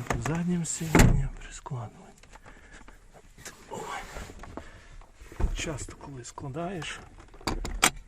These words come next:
треба потім знов нажимати, щоб, бо при складенні ці штучки трошки заважають.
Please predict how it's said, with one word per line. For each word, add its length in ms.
треба 320
потім 480
знов 420
нажимати, 680
щоб, 320
бо 200
при 160
складенні 680
ці 380
штучки 480
трошки 400
заважають. 800